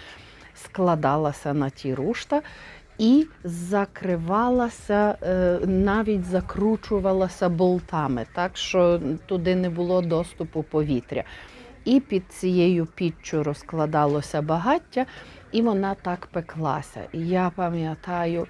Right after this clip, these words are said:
як вже закінчувалося те частування,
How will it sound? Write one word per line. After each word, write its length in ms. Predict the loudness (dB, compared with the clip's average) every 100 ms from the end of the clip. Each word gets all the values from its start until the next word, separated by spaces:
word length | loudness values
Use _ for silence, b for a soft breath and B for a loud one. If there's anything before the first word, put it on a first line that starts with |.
| B B B B B B -4
як 240 | 0 0
вже 260 | 0 2 2
закінчувалося 1400 | 2 -2 -4 0 2 2 0 -2 2 2 2 2 0 -4
те 200 | -2 -4 -4
частування, 1160 | -8 -10 -8 -4 2 2 4 2 2 0 -2